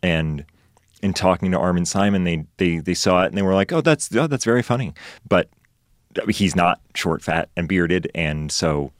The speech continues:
what are we gonna do?" And I think it just sounds like they just kept going back to it. Like, "Well, let's watch that guy again. We thought he was funny." And then that's sort of how it worked out. I think they eventually just talked themselves into, like,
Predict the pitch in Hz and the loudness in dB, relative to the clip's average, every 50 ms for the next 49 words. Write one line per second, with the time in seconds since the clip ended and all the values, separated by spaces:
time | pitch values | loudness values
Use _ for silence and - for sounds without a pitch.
0 | _ _ - 92 92 82 80 80 80 78 78 87 85 76 - - 80 80 78 78 | _ _ -2 0 2 2 2 2 0 0 0 0 0 0 0 -2 -2 -2 0 -2
1 | 78 78 - 90 80 82 80 - - - - 87 82 85 78 82 78 - 82 80 | -2 -2 -2 -2 -2 -2 -4 -4 -4 -2 0 0 0 0 0 -4 -4 -4 -4 -6
2 | 76 80 - - - - - - _ - 87 82 80 76 90 87 90 90 - - | -6 -6 -8 -10 -8 -8 -8 -8 _ -4 -4 -4 -4 -2 -2 -2 -2 -4 -6 -8
3 | - 73 71 69 87 90 - 160 170 180 175 - 165 160 139 - 110 92 - - | -8 -8 -6 -6 -6 -2 0 2 4 4 2 2 2 0 2 2 0 -2 -2 -2
4 | 73 69 - - 76 76 76 78 80 76 - - - - - - - - - - | -4 -6 -6 -6 -6 -6 -6 -4 -4 -4 -6 -6 -8 -12 -12 -12 -12 -12 -12 -12
5 | - - - - - - - - - - - 95 101 92 92 90 87 87 87 85 | -14 -16 -18 -20 -20 -20 -18 -20 -20 -8 -2 0 2 4 4 4 4 2 2 0
6 | 80 - - - - _ _ _ - 85 85 90 - - - 101 92 92 90 82 | 0 -2 -6 -16 -20 _ _ _ 0 0 0 0 -2 -2 0 2 2 2 2 0
7 | 85 92 92 92 71 - 95 92 - 127 135 139 107 90 80 - 92 85 - 92 | 0 0 0 0 0 0 -2 0 0 2 2 2 2 0 0 0 -2 0 0 0
8 | 90 87 78 73 80 82 90 - - 92 90 76 85 - - - 87 80 87 90 | 0 0 0 0 0 -2 -2 -2 -2 -4 -4 -4 -4 -6 -4 -2 0 0 0 0
9 | - - - 90 87 - - 87 85 78 - 104 107 95 92 87 85 78 | -2 -4 -4 -2 -2 0 0 0 0 0 -2 -4 -4 -2 0 -2 -2 -2